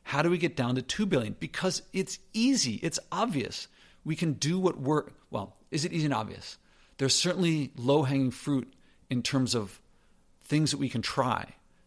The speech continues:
things that worked in countries like Costa Rica, Mexico, Japan, Thailand.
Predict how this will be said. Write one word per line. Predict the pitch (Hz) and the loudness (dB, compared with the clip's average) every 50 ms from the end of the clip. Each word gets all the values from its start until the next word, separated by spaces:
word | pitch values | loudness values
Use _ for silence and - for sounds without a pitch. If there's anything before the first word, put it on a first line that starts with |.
| _ - | _ 0
things | 147 151 139 147 | 0 2 2 0
that | - 139 | 0 2
worked | 131 139 135 - - | 2 2 2 0 -4
in | - 131 127 120 120 117 104 - - - _ _ - | -4 -2 0 0 0 -2 -4 -6 -14 -20 _ _ -4
countries | - 127 120 120 104 | -4 -2 -2 0 -2
like | 123 120 | -2 -2
Costa | - 131 117 - 131 | -2 -4 -4 -2 -2
Rica, | 131 160 156 - - - - - _ _ _ _ _ _ - | -2 -2 -2 -4 -6 -8 -10 -16 _ _ _ _ _ _ -4
Mexico, | 123 135 143 - - 147 - 117 92 101 - - _ _ _ _ _ _ | -2 -2 0 0 -2 -2 -2 -4 -4 -4 -8 -16 _ _ _ _ _ _
Japan, | - - - - - 165 165 143 110 95 98 - - - - - - - - - | -6 -4 -2 0 0 2 2 2 0 -2 -6 -10 -12 -14 -18 -18 -18 -18 -14 -12
Thailand. | - - - 156 165 143 117 85 - - | -8 -2 0 0 0 0 -2 -6 -8 -12